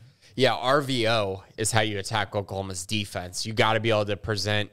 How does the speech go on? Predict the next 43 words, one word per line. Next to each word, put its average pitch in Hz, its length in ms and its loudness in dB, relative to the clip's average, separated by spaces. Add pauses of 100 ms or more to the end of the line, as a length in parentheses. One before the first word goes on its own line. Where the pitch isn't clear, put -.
a 104 100 -2
physical 104 460 -2
running 101 380 -2
style 104 480 0
because 95 360 -6
that's 101 300 -2
where 107 80 -2
they've 98 200 -6
struggled 107 420 0
the 98 80 -8
most, 156 400 0
and 113 120 -6
then 113 120 -4
hit 107 180 0
'em 107 140 0
with 101 200 -2
play 104 260 2
action. 101 380 0
It 113 140 -4
should 175 220 2
be 139 100 2
pretty 123 280 0
self-explanatory 104 920 -2
on 95 100 -4
the 95 100 -6
offensive 92 440 -4
side. 90 320 -4
Like, 95 260 -4
just 127 300 0
do 147 140 6
what 139 180 4
Baylor's 120 460 2
done, 135 260 2
and 110 140 -2
that 110 120 0
should 110 240 -2
be 110 120 -2
very 104 200 2
successful 101 640 -4
against 95 500 -6
Oklahoma 95 420 -2
this 90 280 -6
week. 113 300 0